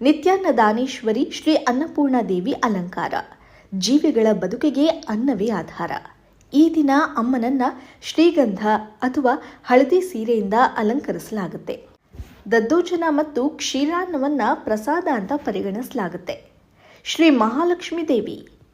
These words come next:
ಈ ದಿನ ದೇವಿಯನ್ನ ಗುಲಾಬಿ ಬಣ್ಣದ ಸೀರೆಯಲ್ಲಿ ಅಲಂಕರಿಸಲಾಗುತ್ತೆ. ಸಕ್ಕರೆಯ ಪೊಂಗಲನ್ನ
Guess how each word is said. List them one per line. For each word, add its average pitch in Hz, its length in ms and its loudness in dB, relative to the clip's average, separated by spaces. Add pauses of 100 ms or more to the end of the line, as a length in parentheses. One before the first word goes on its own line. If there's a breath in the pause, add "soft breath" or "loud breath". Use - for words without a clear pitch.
(140)
ಈ 392 200 8
ದಿನ 302 160 0 (180)
ದೇವಿಯನ್ನ 269 440 2 (420 loud breath)
ಗುಲಾಬಿ 277 440 6
ಬಣ್ಣದ 220 400 -4
ಸೀರೆಯಲ್ಲಿ 214 640 -4
ಅಲಂಕರಿಸಲಾಗುತ್ತೆ. 220 1300 -6 (460 soft breath)
ಸಕ್ಕರೆಯ 349 400 4
ಪೊಂಗಲನ್ನ 226 580 0